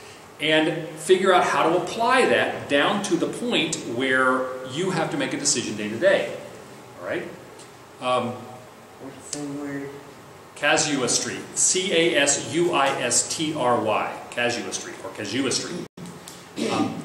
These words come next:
Speaker 1: and it's the system for making eth-, down ethical decisions. For instance, if, um, you know, we're supposed to tell the truth. That's a basic principle. Tell the truth.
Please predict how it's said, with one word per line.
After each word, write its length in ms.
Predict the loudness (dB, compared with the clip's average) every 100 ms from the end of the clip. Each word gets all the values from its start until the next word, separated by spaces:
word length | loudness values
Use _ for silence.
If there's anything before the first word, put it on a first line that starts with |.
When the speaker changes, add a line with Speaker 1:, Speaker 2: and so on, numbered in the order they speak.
| -4
Speaker 1:
and 100 | 0
it's 220 | 2 4
the 80 | 4
system 460 | 4 4 4 2 0
for 400 | 0 2 4 6
making 420 | 2 0 -2 -2
eth-, 340 | -4 -4 -10 -12 -14 -14 -12 -6
down 440 | 2 4 4 2 -4 -10 -14 -10 -2
ethical 340 | 0 2 0
decisions. 500 | 2 2 2 -2 -4
For 260 | 0 4 4
instance, 520 | 2 0 -2 -4 -6 -10 -10 -12 -4
if, 460 | 2 2 0 -6 -10 -16 -18 -8 0
um, 340 | 0 0 -4 -8 -12 -16 -16 -16 -16 -20 -12 -4
you 60 |
know, 60 | 0
we're 100 | 0
supposed 280 | 4 2 2
to 80 |
tell 180 | 2 2
the 80 | 2
truth. 540 | 2 2 0 -4 -8 -14 -18 -18 -20 -20 -20 -20 -20 -20 -20 -18 -4
That's 180 | 0 2
a 40 |
basic 280 | 4 4 4
principle. 480 | 4 2 2 -2 -2
Tell 180 | 2 2
the 60 | 4
truth. 540 | 4 6 4 0 -6